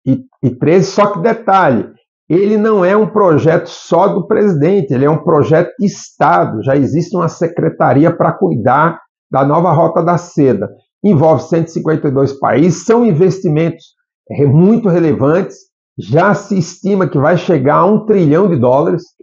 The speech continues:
e por isso, pessoal, que a, o brics foi ampliado. Então, o brics já é um processo de ampliação. O Brasil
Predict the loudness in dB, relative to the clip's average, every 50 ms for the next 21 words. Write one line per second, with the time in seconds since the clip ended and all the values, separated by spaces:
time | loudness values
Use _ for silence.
0 | _ -2 -2 0 0 0 0 0 2 2 2 2 2 2 0 0 -2 -6 -10 -8
1 | -4 -4 -6 -4 -6 -8 -8 -8 -12 -18 _ -6 -4 -2 -2 0 0 0 -2 -4
2 | -6 -6 -2 0 2 2 2 2 2 0 0 -2 -8 _ _ _ -4 0 0 0
3 | 0 0 0 2 2 2 2 0 -2 -6 -16 -20 _ _ -2 0 2 2 2 0
4 | 0 -2 -2 0 0 0 0 0 0 -2 -4 -6 -10 -10 -8 -4 -2 0 0 0
5 | -2 -4 -10 -20 _ _ _ -2 -2 -2 -2 0 0 2 2 2 -2 -4 -8 -16
6 | -20 _ _ _ _ _ _ _ -8 -4 0 0 2 2 0 -2 -2 -2 -2 -2
7 | -2 -2 -2 -2 -2 -2 -2 -2 -2 -2 0 0 0 0 0 0 0 0 0 0
8 | 0 0 2 2 2 2 2 2 2 2 2 2 2 2 0 -4